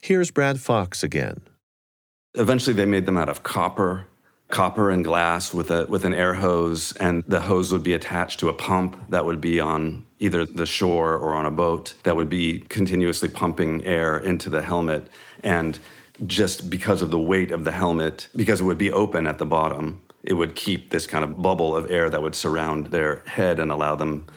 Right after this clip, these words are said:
Speaker 2: to go down and walk around the reef, check out what was going on in relatively shallow depths.
Speaker 1: What we now know as scuba, or self-contained underwater breathing apparatus,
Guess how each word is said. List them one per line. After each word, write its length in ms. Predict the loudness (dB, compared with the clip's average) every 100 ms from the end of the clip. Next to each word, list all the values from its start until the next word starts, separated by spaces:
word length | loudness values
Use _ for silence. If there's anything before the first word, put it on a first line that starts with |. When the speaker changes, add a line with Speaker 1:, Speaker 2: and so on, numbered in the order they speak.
| -20 -16
Speaker 2:
to 140 | -4
go 160 | 0 2
down 320 | 2 0 0
and 240 | 0 -4 -8 -20 -2
walk 260 | -2 0
around 240 | 0 2 2
the 80 | 2
reef, 560 | 2 2 2 -2 -8 -2
check 240 | 0 0
out 280 | 0 -2 -4 -18 -20 -6
what 160 | -2
was 120 | -2 0
going 260 | 0 2
on 280 | 2 2 0
in 260 | 0 -4 -6
relatively 640 | -6 0 2 2 -2 -2
shallow 500 | -2 0 0 0 -2 -4
depths. 520 | -2 -2 -2 -8 -16 -18 _ _ _ _ _ _ _ _ _ _ _ _ _ _ _
Speaker 1:
What 180 | 2 4
we 100 | 2
now 240 | 2 2
know 220 | 2 4
as 200 | 2 0
scuba, 720 | -2 -2 0 2 0 0 -2 -2
or 160 | 0 0
self-contained 920 | 2 0 0 -2 -2 0 0 2 0
underwater 560 | 0 0 2 2 2 0
breathing 540 | 0 0 0 0 -2 -2
apparatus, 720 | -4 -2 -2 0 0 -2